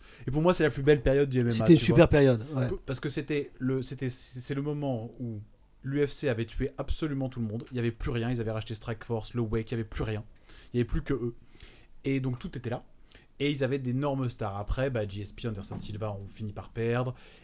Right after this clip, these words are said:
Speaker 1: Et, euh, d'autres organisations sont nées. Et puis de nouveaux champions, McGregor, et cetera. Mais moi, j'ai vraiment suivi cette période-là qui, pour moi, est, voilà, la, la, la meilleure période. Bon. T-,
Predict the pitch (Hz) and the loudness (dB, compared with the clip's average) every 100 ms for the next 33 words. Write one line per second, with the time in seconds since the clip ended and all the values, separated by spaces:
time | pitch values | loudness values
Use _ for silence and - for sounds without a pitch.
0 | - 117 120 117 101 95 95 95 104 127 | -8 -2 0 0 -2 -6 -8 -8 -6 -4
1 | 127 120 117 113 110 - 123 113 104 110 | -2 -2 0 -2 -2 -4 -6 -4 -4 0
2 | 127 - 101 98 98 - 95 - 117 110 | -2 -2 -6 -6 -8 -8 -10 -6 -4 -4
3 | 98 104 107 104 - - 95 104 160 143 | -6 -6 -6 -8 -10 -10 -6 -4 -2 0
4 | 117 135 175 - 156 139 123 113 104 113 | 0 0 0 -2 -2 -4 -4 -2 -2 -4
5 | 156 - 104 110 127 110 107 - - - | -6 -8 -6 0 2 2 -2 -8 -20 -20
6 | - - - 95 95 107 113 113 110 120 | -20 -6 -2 0 0 0 0 0 0 0
7 | 113 117 110 90 90 120 123 92 - - | 2 0 0 -4 -4 -8 -6 -10 -10 -16
8 | - - - | -20 -20 -14